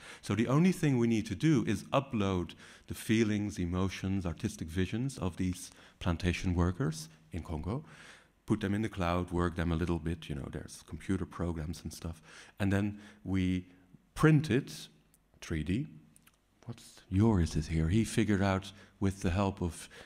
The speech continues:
V two how to print these sculptures, and we found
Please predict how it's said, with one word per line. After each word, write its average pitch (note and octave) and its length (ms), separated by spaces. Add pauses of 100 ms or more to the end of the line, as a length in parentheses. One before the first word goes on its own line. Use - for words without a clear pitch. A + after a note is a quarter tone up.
V G2 160
two F#2 260
how F#2+ 160
to - 120
print C3+ 380
these - 460 (840)
sculptures, - 960
and F#2+ 140
we G#2 100
found B2 600